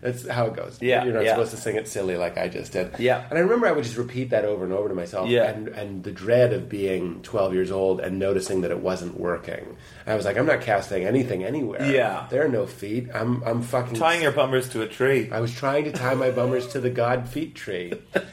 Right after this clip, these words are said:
Speaker 1: And now I woke up and I meditated for half an hour.
Speaker 2: Yeah.
Speaker 1: And I did feel better. You know what I mean? That,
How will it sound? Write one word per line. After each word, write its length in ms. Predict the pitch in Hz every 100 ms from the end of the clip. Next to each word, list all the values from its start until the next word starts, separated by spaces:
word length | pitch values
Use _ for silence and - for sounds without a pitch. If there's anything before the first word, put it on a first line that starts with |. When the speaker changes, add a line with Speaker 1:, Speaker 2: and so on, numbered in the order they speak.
| -
Speaker 1:
And 280 | 139 147 147
now 540 | 165 240 233 120 123 147
I 120 | 143
woke 320 | 131 127 120
up 200 | 127 127
and 80 | 156
I 80 | 170
meditated 600 | 175 262 269 117 107 95
for 120 | 110
half 300 | 101 98 95
an 60 | 92
hour. 160 | 90
Speaker 2:
Yeah. 360 | 139 135 117 - - - -
Speaker 1:
And 200 | 135 139
I 100 | 147
did 460 | 123 151 180 147
feel 340 | 123 165 165 143
better. 480 | 147 147 113 - -
You 140 | 143
know 60 | 156
what 80 | 160
I 40 |
mean? 180 | 165 151
That, 260 | 151 -